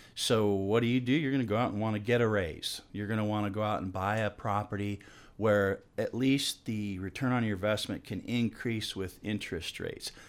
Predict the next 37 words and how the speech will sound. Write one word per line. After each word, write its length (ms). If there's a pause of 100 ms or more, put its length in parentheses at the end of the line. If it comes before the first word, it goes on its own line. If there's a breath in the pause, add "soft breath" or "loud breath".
(260 loud breath)
And 80
that's 140
why 100
people 260
like 200
to 80
buy 180
commercial 480
buildings, 540
because 380
those 300
leases 640 (460 loud breath)
have 160
what's 180
called 240
a 60
rent 320 (100)
income 380
escalator. 720 (120)
So 180
typically 520
over 80
the 80
last 260
fifteen 480
years, 340
they 120
went 140
up 180
three 240
percent 480
per 80
year. 320 (420 loud breath)
But 120
now 240
we're 100
seeing, 460